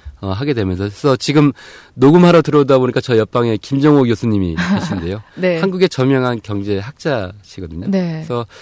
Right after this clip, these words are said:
Speaker 1: 그분이 북한 주민들을 위해서, 그런 분들이 이제 북한 주민을 위해서 이 저희 방송에 참-, 참여해 주시고 정말 감사한 일인 것 같아요.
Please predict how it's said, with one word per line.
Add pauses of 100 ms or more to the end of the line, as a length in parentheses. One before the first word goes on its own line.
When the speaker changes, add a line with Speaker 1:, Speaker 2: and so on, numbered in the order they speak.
(160)
Speaker 1:
그분이 (220)
북한
주민들을
위해서,
그런
분들이
이제
북한
주민을
위해서 (400)
이 (140)
저희
방송에 (420)
참-, (120)
참여해
주시고 (400)
정말
감사한
일인
것
같아요.